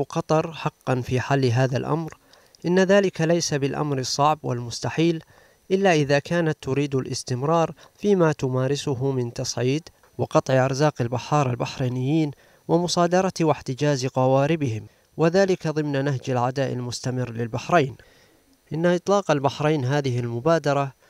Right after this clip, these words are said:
يؤكد حرصها على حل هذا الأمر وبالسرعة الممكنة، لأنها مملكة سلام ومحبة وتسامح لا ترغب في تصعيد الأمور، ولأن يدها ممدودة للجميع بالخير،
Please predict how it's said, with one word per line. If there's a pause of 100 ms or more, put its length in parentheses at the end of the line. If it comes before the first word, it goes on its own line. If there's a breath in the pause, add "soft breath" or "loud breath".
(180 soft breath)
يؤكد
حرصها
على
حل
هذا
الأمر
وبالسرعة
الممكنة، (420 soft breath)
لأنها
مملكة
سلام
ومحبة
وتسامح (360 soft breath)
لا
ترغب
في
تصعيد
الأمور، (380 soft breath)
ولأن
يدها
ممدودة
للجميع
بالخير،